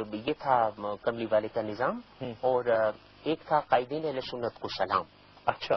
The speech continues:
Speaker 1: ہاں، یہ دو کلام تھے، تو
Speaker 2: ٹھیک۔
Speaker 1: ایک ایک شعر
Speaker 2: اور اس کی بازگشت ہم آج تک سنتے ہیں۔
Speaker 1: ہاں جی بھائی جان،
Speaker 2: ہوں۔
Speaker 1: جی بھائی جان، وہ ظاہر ہے تقریباً بیس پچیس لاکھ، آ، لوگوں کا اجتماع تھا۔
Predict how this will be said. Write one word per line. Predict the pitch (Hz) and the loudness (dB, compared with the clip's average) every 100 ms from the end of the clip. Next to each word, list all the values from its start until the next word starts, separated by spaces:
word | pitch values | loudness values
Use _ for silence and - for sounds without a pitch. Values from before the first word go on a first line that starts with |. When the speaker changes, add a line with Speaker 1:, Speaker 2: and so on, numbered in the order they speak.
| - | 2
Speaker 1:
ہاں، | 117 123 101 | 4 4 2
یہ | 117 | -2
دو | 123 165 | 0 0
کلام | 120 95 90 - | 2 2 0 -4
تھے، | 98 - | -8 -6
تو | |
Speaker 2:
ٹھیک۔ | 117 117 | -4 -4
Speaker 1:
ایک | 120 | -2
ایک | 127 - | -4 -4
شعر | - - | -6 2
Speaker 2:
اور | 240 | 2
اس | - | 2
کی | 240 | -2
بازگشت | 170 180 185 226 - | 4 4 4 -2 -4
ہم | 220 | -6
آج | 165 170 - | 2 2 2
تک | 226 - | -4 -4
سنتے | 185 165 156 | -8 -6 -4
ہیں۔ | 101 | -2
Speaker 1:
ہاں | 139 151 | 0 0
جی | 170 | 0
بھائی | 147 95 | -2 -2
جان، | 92 - - | -4 -8 -8
Speaker 2:
ہوں۔ | 127 | -6
Speaker 1:
جی | 196 | -4
بھائی | 127 101 | -4 -2
جان، | 190 | -2
وہ | 285 - | -2 2
ظاہر | 120 202 | 4 6
ہے | 359 | 2
تقریباً | - 160 127 - 269 160 135 110 | 0 -2 0 0 2 4 4 2
بیس | 202 - - | -4 -6 -4
پچیس | 143 214 - | -4 -6 -4
لاکھ، | 110 170 285 - 220 185 165 135 135 123 113 110 - - - | 4 4 4 0 -4 0 0 0 0 2 2 0 -6 -20 2
آ، | 127 117 | 4 6
لوگوں | 127 135 | 2 2
کا | 139 | 2
اجتماع | 120 113 104 98 | 2 2 2 0
تھا۔ | - 90 | 2 0